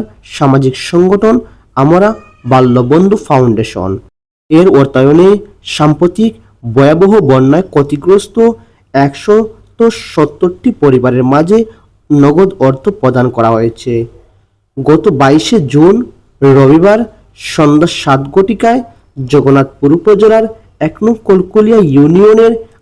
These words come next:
আটপাড়া উচ্চ বিদ্যালয়, বন্যা আশ্রয় কেন্দ্র, পাড়াগাঁও আইডিয়াল স্কুল অ্যান্ড কলেজ, বন্যা আশ্রয় কেন্দ্র, জমাতুল্লাহ সরকারি প্রাথমিক বিদ্যালয়, বন্যা আশ্রয় কেন্দ্র ও আব্দুল কাদের সরকারি প্রাথমিক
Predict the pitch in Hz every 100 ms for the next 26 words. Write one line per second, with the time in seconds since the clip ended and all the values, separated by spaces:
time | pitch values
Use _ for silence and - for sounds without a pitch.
0 | _ 135 143 - 139 139 131 - _ -
1 | 208 214 185 214 220 233 - _ 120 135
2 | 135 131 131 - 196 196 233 226 220 233
3 | - _ _ _ 139 139 135 139 - 131
4 | 143 143 135 135 - - 135 131 127 -
5 | 190 226 220 - _ _ 117 131 139 131
6 | 131 - 202 202 220 233 220 233 233 -
7 | _ _ 131 123 151 170 185 220 214 226
8 | 226 - _ - 160 135 - 139 139 127
9 | 143 135 131 120 156 165 208 214 220 220
10 | - _ 117 131 135 135 131 - 208 214
11 | 226 226 226 226 - _ - - 139 135
12 | 139 160 202 202 214 - 143 135 139 151
13 | - 135 - 214